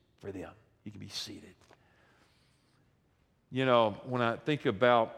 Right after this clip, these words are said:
I'll share the words of a great song in a minute, but I think about what freedom is. Let's go back to the message truth. Right there in the middle of your outline, the very top of your outline, uh,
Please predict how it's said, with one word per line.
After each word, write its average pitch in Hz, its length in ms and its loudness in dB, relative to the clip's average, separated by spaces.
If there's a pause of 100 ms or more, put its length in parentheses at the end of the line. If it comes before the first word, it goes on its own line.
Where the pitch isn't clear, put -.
(180)
I'll 117 260 -6
share 120 380 -2
the 104 80 -4
words 113 260 -2
of 98 80 -8
a 101 80 -4
great 110 240 -2
song 123 440 -2
in 107 60 -2
a 104 60 -4
minute, 117 300 -2
but 113 80 -2
I 110 60 2
think 131 260 -6
about 113 440 0
what 127 140 -4
freedom 123 400 -4
is. 123 380 -2 (400)
Let's 202 100 -8
go 269 80 0
back 226 160 4
to 143 340 -6
the 127 60 -4
message 123 380 -4
truth. 113 360 -8
Right 208 320 -2
there 233 300 4 (400)
in 165 80 2
the 160 60 2
middle 208 200 4
of 202 80 0
your 180 160 2
outline, 143 380 4
the 143 60 0
very 185 180 4
top 240 300 0
of 214 100 -6
your 196 160 2
outline, 127 500 2 (480)
uh, 151 280 2